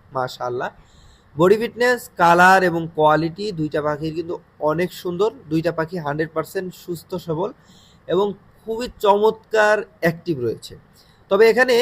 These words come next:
মাদি যে পাখিটা আছে, ডালে বসে আছে দেখতে পাচ্ছেন, এই পাখিটা হচ্ছে ব্রিডিংয়ের সময় মোল্টিংয়ে ছিল, যার কারণে বুকের পশম উঠে গেছে, আবার নতুন করে গজাচ্ছে। আশা করি এক মাসের মধ্যে গজায় যাবে। জোড়াটার বর্তমান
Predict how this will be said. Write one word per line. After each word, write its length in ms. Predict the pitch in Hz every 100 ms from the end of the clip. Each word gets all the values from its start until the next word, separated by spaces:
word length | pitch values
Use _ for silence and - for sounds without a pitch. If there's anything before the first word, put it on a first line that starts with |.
| 247 165
মাদি 380 | 165 190 196 196
যে 60 | 208
পাখিটা 380 | 220 - 160 156
আছে, 120 | 143 185
ডালে 240 | 151 143 143
বসে 180 | 147 156
আছে 120 | 143 143
দেখতে 160 | 139 139
পাচ্ছেন, 260 | 127 123 180 -
এই 60 | 156 156
পাখিটা 240 | 156 185
হচ্ছে 160 | 190 202 156
ব্রিডিংয়ের 360 | 151 151 165 165
সময় 200 | 180 180 160
মোল্টিংয়ে 400 | 156 147 160 160 -
ছিল, 140 | 185 262 _ _ _ _ 143
যার 140 | 156
কারণে 200 | 170 180 180
বুকের 220 | 170 190 185
পশম 260 | 156 156 185 180 -
উঠে 140 | 165 208
গেছে, 200 | 202 160 220 - -
আবার 160 | 175 208
নতুন 180 | 220 233 226
করে 120 | 240 220
গজাচ্ছে। 360 | 208 202 202 226
আশা 200 | 190 175
করি 120 | 170 170
এক 60 | 151 156
মাসের 200 | 156 160
মধ্যে 180 | 156 156 156
গজায় 240 | 151 143
যাবে। 160 | 139 180 - _ _ _ _ -
জোড়াটার 320 | 196 220 240 196
বর্তমান 340 | 196 196 220